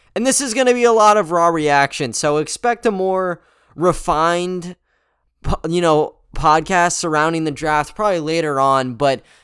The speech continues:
this is just the raw emotion 'cause I feel like,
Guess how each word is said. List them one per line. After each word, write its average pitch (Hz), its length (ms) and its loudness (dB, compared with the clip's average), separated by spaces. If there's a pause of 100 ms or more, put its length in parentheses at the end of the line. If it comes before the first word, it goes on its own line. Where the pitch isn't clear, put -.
this - 200 -2
is 277 120 -4
just 196 180 -2
the 175 80 2
raw 143 280 4
emotion 120 540 -4
'cause 123 380 -10 (160)
I 165 60 -2
feel 175 180 -4
like, 160 240 0